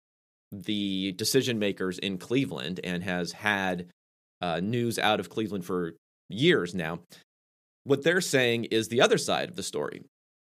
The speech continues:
And that side is, w-, you know, where is Beckham as far as trying to repair those relationships with his teammates?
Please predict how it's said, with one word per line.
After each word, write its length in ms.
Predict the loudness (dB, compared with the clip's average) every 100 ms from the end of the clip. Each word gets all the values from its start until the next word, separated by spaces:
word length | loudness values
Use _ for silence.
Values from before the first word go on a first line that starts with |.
| _ _ -10 -2
And 100 | 0
that 160 | 0
side 360 | 2 2 4 2
is, 500 | 0 2 0 -2 -8 -10 -14
w-, 280 | -10 -10 -10 _ _ _ -6
you 100 | -4
know, 80 |
where 480 | -4 0 2 4 2
is 400 | 2 4 4 4
Beckham 380 | 2 2 2 -2
as 80 | -2
far 240 | 0 0
as 80 | 0
trying 240 | -2 -2 -2
to 60 |
repair 360 | -4 -4 -2 0
those 200 | 0 -2
relationships 500 | 0 0 0 -2 -4
with 80 | -6
his 140 | -4
teammates? 520 | 0 2 2 0 -2